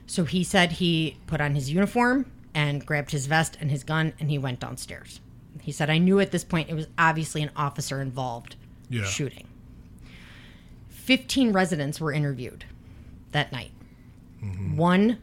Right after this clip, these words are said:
Speaker 1: resident said that he heard the word police one time.
Speaker 2: Wow. Ugh.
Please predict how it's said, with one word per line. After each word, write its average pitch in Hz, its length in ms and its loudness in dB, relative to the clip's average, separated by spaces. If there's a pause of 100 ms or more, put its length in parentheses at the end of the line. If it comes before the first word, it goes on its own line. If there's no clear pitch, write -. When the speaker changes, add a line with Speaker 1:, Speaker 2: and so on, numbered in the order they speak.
(160)
Speaker 1:
resident 151 580 -2 (320)
said 160 280 -2
that 160 120 -4
he 180 300 -4
heard 175 480 0 (220)
the 175 100 0
word 156 380 -2 (160)
police 170 760 -2 (540)
one 143 240 -2
time. - 220 -4 (1040)
Speaker 2:
Wow. 98 400 -16 (1700)
Ugh. 107 540 -6